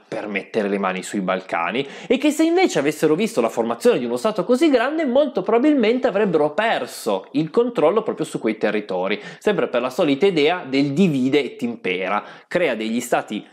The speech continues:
piccoli e li potrai controllare. In opposizione a questo ci furono anche le potenze, in particolare l'Austria, che anche a sua volta malvedeva l'idea di uno Stato che nascesse nei Balcani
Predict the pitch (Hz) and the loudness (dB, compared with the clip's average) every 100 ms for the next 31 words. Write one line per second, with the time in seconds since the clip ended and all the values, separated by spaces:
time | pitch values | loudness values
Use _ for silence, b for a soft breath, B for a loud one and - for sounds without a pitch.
0 | B _ - 214 - - 202 220 240 - | B _ 0 0 0 0 2 2 -6 -12
1 | - 147 139 135 123 101 98 101 - 98 | -4 -2 0 0 0 -4 -4 -10 -4 -4
2 | 92 82 87 - - B B B 302 214 | -4 -4 -6 -8 -14 B B B 0 2
3 | - 170 175 180 202 240 151 147 160 - | 0 -2 -2 0 0 2 0 0 -2 -6
4 | - 127 123 117 104 123 107 104 101 151 | -4 0 2 0 0 0 -2 -2 -2 -2
5 | 139 107 95 98 101 110 110 110 107 254 | -2 -8 -8 -8 -4 0 2 2 2 0
6 | - - 101 - 120 110 - - 160 123 | -2 -8 -8 -4 -4 -6 -4 0 2 2
7 | 131 104 104 113 156 135 151 160 135 139 | 0 -4 -4 -4 -2 0 0 0 0 2
8 | 135 117 113 135 113 117 131 - 107 104 | 0 0 -2 0 -2 -4 -4 -2 0 0
9 | 113 - 95 98 - 117 - 104 107 117 | -2 -6 -6 -6 -2 -2 -2 -4 0 0
10 | 117 - 95 | 0 -2 -4